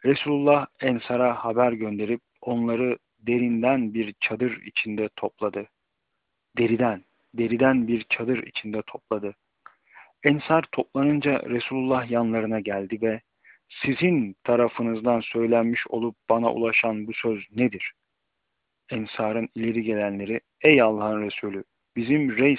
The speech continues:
sahibi olanlarımız hiçbir şey söylememişlerdir," dediler. "Yalnız yaşları küçük bazı gençlerimiz Allah Resulüne mağfiret buyursun. O Kureyş'e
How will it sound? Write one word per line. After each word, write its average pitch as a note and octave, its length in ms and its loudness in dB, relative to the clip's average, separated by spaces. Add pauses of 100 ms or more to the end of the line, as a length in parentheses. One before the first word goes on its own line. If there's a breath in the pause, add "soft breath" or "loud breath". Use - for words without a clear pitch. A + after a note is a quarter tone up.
(100)
sahibi A#2+ 520 2 (320)
olanlarımız A2 680 0 (160)
hiçbir C3+ 340 -4
şey B2 260 0
söylememişlerdir," A2 1000 0 (100)
dediler. G2 400 -4 (720 loud breath)
"Yalnız C3+ 420 6
yaşları C3 480 4
küçük - 360 -8
bazı C3+ 280 6
gençlerimiz B2 680 0 (240)
Allah A#2 400 4
Resulüne A#2 560 2
mağfiret A2+ 640 2
buyursun. G2+ 440 -6 (840 loud breath)
O C#3+ 280 8
Kureyş'e B2+ 500 6